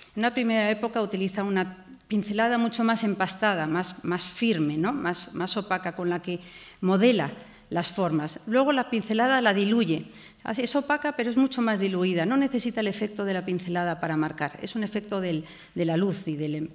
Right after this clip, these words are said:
y del, y del color. Por otro lado, al principio delimita muchísimo más los contornos y ven que después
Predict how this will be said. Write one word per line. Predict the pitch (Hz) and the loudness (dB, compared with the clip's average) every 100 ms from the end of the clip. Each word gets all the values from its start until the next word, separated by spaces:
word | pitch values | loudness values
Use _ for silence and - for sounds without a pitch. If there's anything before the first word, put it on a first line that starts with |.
| - | -10
y | 165 | -8
del, | 156 156 151 - | -6 -6 -8 -8
y | 165 | -6
del | 160 156 | -4 -4
color. | 170 160 151 - - - - | -2 -2 -6 -14 -20 -12 -4
Por | 202 | -2
otro | 233 247 | 2 6
lado, | 262 277 285 | 6 4 0
al | 190 | -4
principio | 185 196 240 277 | -4 -4 -2 0
delimita | 240 208 226 240 254 | 2 2 2 2 2
muchísimo | 214 233 220 196 | 2 0 0 2
más | 202 | 2
los | 233 226 | 0 -2
contornos | 190 185 214 208 196 196 | -2 0 0 0 -2 -2
y | 185 | -2
ven | 202 | -2
que | 202 | -2
después | 180 165 196 196 | -4 -4 -2 -2